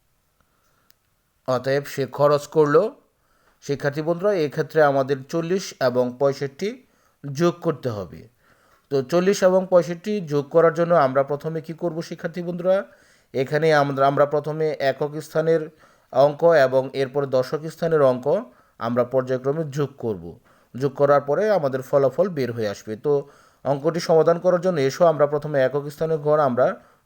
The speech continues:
যোগ করে নিই। তো খেয়াল করে দেখো, চল্লিশের এককের ঘরে রয়েছে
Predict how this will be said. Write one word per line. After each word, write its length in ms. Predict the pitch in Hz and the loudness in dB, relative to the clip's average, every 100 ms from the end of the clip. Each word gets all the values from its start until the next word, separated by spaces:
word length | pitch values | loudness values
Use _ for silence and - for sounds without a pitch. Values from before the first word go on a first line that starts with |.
| 151 143 | -8 -2
যোগ 120 | 160 151 | -2 -2
করে 160 | 156 131 107 | -2 -2 -4
নিই। 120 | 90 - _ _ _ | -10 -16 _ _ _
তো 40 | 156 | -4
খেয়াল 160 | 165 165 180 | 0 0 0
করে 120 | 190 190 | 0 0
দেখো, 200 | 185 170 139 | 2 0 0
চল্লিশের 380 | 160 160 170 175 165 | -4 -4 -2 0 0
এককের 280 | 156 175 151 | 0 -2 2
ঘরে 140 | 139 143 | 2 4
রয়েছে 260 | 147 151 | 2 -2